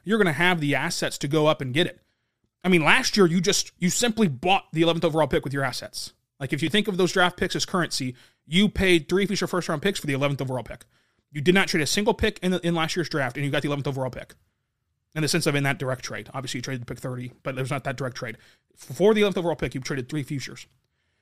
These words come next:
You can do so many combinations of things in the draft where even making the play-in tournament would not really hurt you 'cause you have that, because you have that kind of generational talent waiting in the wings for you in Chet Holmgren.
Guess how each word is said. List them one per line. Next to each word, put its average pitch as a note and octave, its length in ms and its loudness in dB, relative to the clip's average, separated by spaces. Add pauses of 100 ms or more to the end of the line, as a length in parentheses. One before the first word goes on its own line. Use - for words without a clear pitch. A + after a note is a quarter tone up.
(260)
You G3+ 180 4
can D#3 180 0
do D3 400 0 (440)
so A#3+ 300 6
many F#3 240 4
combinations D#3 540 0
of C#3 100 -8
things C#3 180 -4
in C3+ 60 -4
the B2+ 60 -6
draft D3+ 320 0
where C#3 320 -2 (720)
even G3+ 160 4
making F#3 160 2
the D3 60 -4
play-in F3+ 200 0
tournament C#3 200 -4
would C#3 80 -4
not D3 160 -2
really C#3 140 -2
hurt F3+ 280 -2
you C3+ 60 -6
'cause C#3+ 140 -6
you D3 80 -4
have F#3 440 2
that, D#3+ 300 0
because F#3+ 340 2
you F#3+ 60 -2
have G3 380 0
that E3 220 0
kind E3 200 0
of C3 120 -2 (440)
generational F3 500 4
talent G3 400 0
waiting F3+ 300 6
in E3 80 2
the C#3 60 -2
wings G#3+ 240 0
for D3 160 -2
you C#3 80 -2
in C#3 40 -2
Chet C#3 140 -4
Holmgren. F#3 360 -2